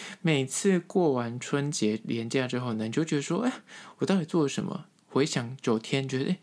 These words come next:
想不起来。尤其今年就有九天，过往比较短，可能 maybe 六天。九天真的听起来很漫长，但是过起来速度会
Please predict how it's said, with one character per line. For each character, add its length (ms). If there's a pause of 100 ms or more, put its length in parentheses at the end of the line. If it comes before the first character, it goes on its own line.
(100)
想 200
不 60
起 240
来。 160
尤 80
其 100
今 220
年 180
就 140
有 80
九 260
天， 300 (340)
过 180
往 200
比 80
较 60
短， 240
可 80
能 120
maybe 300
六 220
天。 260 (300)
九 260
天 260
真 360
的 160 (180)
听 180
起 140
来 60
很 180
漫 240
长， 240 (240)
但 100
是 120
过 240
起 160
来 180 (240)
速 400
度 260
会 220